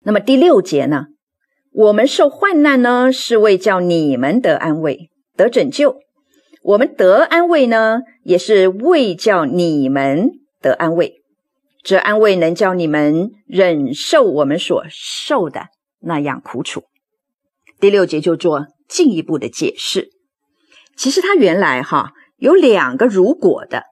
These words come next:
怎么讲呢？第六节一开始哈，“如果我们受患难”，那么目的是为叫你们得安慰，得拯救。“如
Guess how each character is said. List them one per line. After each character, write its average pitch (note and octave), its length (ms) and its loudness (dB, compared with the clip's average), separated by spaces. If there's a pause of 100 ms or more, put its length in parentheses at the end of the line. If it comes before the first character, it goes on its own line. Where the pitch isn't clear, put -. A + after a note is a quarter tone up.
(760)
怎 G3 100 -4
么 B3+ 60 2
讲 E3 260 0
呢？ B3 200 0 (500)
第 G#3 140 -2
六 G3+ 200 2
节 C3+ 160 -4
一 F3 100 0
开 C#4+ 220 -4
始 - 220 -8
哈 - 240 -12 (640)
，“如 C#4 180 2 (160)
果 G#3+ 240 4
我 F3 300 4
们 D3 260 0
受 G3 300 -2
患 G#3+ 260 -4
难”， G3 200 -6 (840)
那 F3 140 -4
么 E3+ 180 -2
目 G3 140 2
的 E3+ 120 0
是 D3+ 200 -4
为 D#3 180 -2
叫 D#3 200 -2
你 C#3 180 0
们 C#3+ 340 -2 (400)
得 D3 140 0
安 A3+ 200 -2
慰， A#3 280 0 (320)
得 D#3+ 160 -2
拯 C3 180 -4
救。 G3+ 300 -4 (760)
“如 B3 260 0